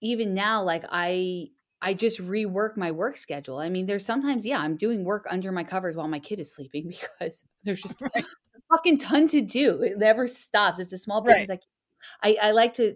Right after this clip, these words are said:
Speaker 1: I like to refer to my weeks as dumpster fires a lot of times.
Speaker 2: Yeah.
Speaker 1: Not easy, but, like, the other side is I, I could go, you know, balls deep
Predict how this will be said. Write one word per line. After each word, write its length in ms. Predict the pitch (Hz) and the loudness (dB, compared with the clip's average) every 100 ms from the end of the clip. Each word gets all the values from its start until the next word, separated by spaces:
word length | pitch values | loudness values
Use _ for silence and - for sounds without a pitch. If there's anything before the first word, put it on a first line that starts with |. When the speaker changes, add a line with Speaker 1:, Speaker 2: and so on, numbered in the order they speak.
| - | -2
Speaker 1:
I 80 | 190 | 0
like 200 | 208 220 | 0 0
to 80 | 226 | -4
refer 240 | 202 185 | -2 0
to 60 | 190 | 0
my 140 | 175 | -2
weeks 300 | 170 185 - | -4 -8 -8
as 140 | 156 147 | -10 -6
dumpster 440 | 160 185 - 240 | -6 -6 -8 -8
fires 440 | 247 240 262 285 285 | -2 -2 0 -2 -4
a 40 | |
lot 220 | 269 277 | -2 -2
of 120 | 302 294 | -4 -4
times. 440 | 320 339 370 - _ - | -4 -2 -4 -10 _ 0
Speaker 2:
Yeah. 320 | 247 165 156 _ _ _ 381 | 2 2 0 _ _ _ -6
Speaker 1:
Not 200 | 415 359 | -2 0
easy, 440 | 277 208 185 175 - | 0 0 -2 -2 0
but, 180 | 214 | 0
like, 300 | 226 240 233 - _ _ _ _ - | 2 0 0 -8 _ _ _ _ -4
the 120 | 240 | 0
other 220 | 262 269 | 0 -2
side 340 | 262 196 294 | -4 -4 0
is 260 | 226 202 196 _ - | 0 0 -6 _ -14
I, 520 | 185 214 220 220 - _ _ _ _ _ _ | -6 -4 -4 -4 -10 _ _ _ _ _ _
I 100 | - | -8
could 340 | 214 - 269 226 | -6 -6 -6 0
go, 560 | 240 220 208 202 - _ _ _ - | 2 4 2 2 -4 _ _ _ -6
you 120 | 214 | -4
know, 260 | 180 170 - | -2 -4 -4
balls 380 | 185 190 170 - | 0 2 0 -4
deep 420 | 214 254 214 | -4 -4 -4